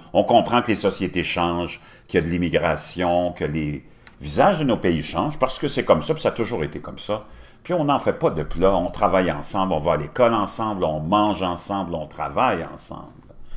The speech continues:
Mais pour les élus, pour les, le petit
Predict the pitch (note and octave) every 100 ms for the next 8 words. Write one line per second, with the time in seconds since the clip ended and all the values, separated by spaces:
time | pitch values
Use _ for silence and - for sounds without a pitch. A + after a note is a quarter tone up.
0 | - - - - - - - - - E3
1 | A#3 A3+ G3+ F3 C3 B2+ A#2 A2 B2 F3+
2 | F#3+ - - - - C3 B2+ B2 A#2 G2+
3 | G2 G2 -